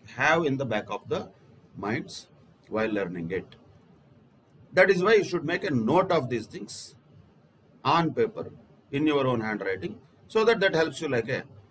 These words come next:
revision material later for your examination preparation. Anyway, we are going to just continue with the subject now onwards. Your responsibility is to think from examination point of view also,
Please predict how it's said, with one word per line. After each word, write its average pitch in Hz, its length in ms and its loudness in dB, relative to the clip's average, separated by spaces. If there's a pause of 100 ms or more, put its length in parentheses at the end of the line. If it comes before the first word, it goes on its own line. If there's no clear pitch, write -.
(220)
revision 147 460 4
material 95 480 -6 (640)
later 107 460 -2 (640)
for 123 180 -2
your 180 160 2
examination 131 560 0
preparation. - 460 -12 (2000)
Anyway, 160 240 2 (1080)
we 160 80 4
are 160 100 6
going 165 200 6
to 139 60 -4
just 151 240 2
continue 151 340 2
with 131 80 0
the 123 80 -4
subject 120 380 -4
now 123 160 -2
onwards. 139 500 -6 (1000)
Your 202 500 4
responsibility 147 760 0
is 127 160 -6
to 135 100 -8
think 165 360 -4
from 196 360 -4
examination 117 580 -4
point 95 260 -8
of 85 100 -12
view 165 140 -6
also, 95 460 -4